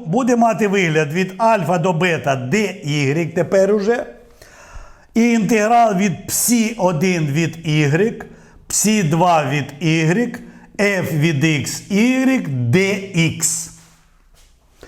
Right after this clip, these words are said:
Тут внутрішній інтеграл по y, зовнішній по x.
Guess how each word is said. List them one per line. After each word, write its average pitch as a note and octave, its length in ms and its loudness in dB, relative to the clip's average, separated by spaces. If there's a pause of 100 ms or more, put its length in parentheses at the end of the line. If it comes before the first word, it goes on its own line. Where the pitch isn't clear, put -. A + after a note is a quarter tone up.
(300)
Тут D4 240 2
внутрішній G3+ 680 2
інтеграл F3+ 680 0
по F#3+ 120 0 (140)
y, E3 520 0
зовнішній C3 720 0
по C#3 180 2
x. A#3+ 300 0